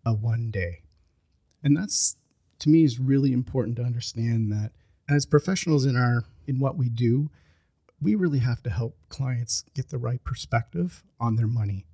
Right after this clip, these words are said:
It's not always about deferral. It's not always about return on investment, maximizing return. Um, in fact, I've often said that that's actually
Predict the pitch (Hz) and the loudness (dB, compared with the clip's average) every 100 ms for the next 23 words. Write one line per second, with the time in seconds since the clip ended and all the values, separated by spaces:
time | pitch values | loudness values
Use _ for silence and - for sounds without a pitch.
0 | _ - 117 123 139 147 143 151 - 151 | _ -4 0 2 4 4 0 -8 -8 -4
1 | 143 139 135 131 139 117 131 139 147 139 | 0 0 0 -2 -4 -2 0 0 0 2
2 | 147 143 - - _ _ _ _ _ 143 | 4 2 0 -14 _ _ _ _ _ -6
3 | - 151 156 156 156 135 113 - 113 120 | -2 2 4 4 4 4 4 2 -2 -2
4 | 113 - - - - 113 120 131 131 127 | -4 -8 -16 -18 -4 -4 -2 0 0 0
5 | 135 131 - 120 117 113 - - _ _ | 0 -2 -2 -2 -2 -4 -10 -20 _ _
6 | _ _ - 113 113 120 139 135 135 131 | _ _ -4 -4 -4 -4 0 0 2 2
7 | 135 127 - 127 - 131 127 123 131 - | 2 2 0 -2 -2 -2 -2 -2 -2 -2
8 | 131 - 147 | -4 -4 -10